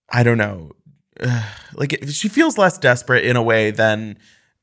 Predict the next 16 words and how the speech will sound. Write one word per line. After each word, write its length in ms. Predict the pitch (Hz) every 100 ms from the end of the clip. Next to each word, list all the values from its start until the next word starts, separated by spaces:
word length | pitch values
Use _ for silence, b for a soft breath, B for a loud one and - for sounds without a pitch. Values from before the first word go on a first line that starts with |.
| -
like, 200 | 127 123
a 60 |
Ramona 360 | 120 123 117 113
or 160 | 98 113
a 60 |
Luann. 380 | 113 113 117 113
But 120 | -
at 80 | 226
the 60 | 254
same 160 | 247
time, 160 | 240 202
I 60 | 185
mean, 100 | 151
she's 200 | - 135
doing 260 | 160 156
her 400 | 135 139 127 127